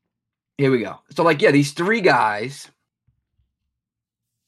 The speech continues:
um, Clayton M-, McGinney,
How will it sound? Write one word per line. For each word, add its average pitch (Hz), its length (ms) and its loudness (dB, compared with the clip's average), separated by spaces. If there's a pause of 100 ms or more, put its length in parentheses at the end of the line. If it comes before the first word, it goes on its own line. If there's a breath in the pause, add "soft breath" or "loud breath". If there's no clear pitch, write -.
(120)
um, 135 480 2 (220)
Clayton 180 680 -4
M-, 143 140 -8
McGinney, 139 720 -2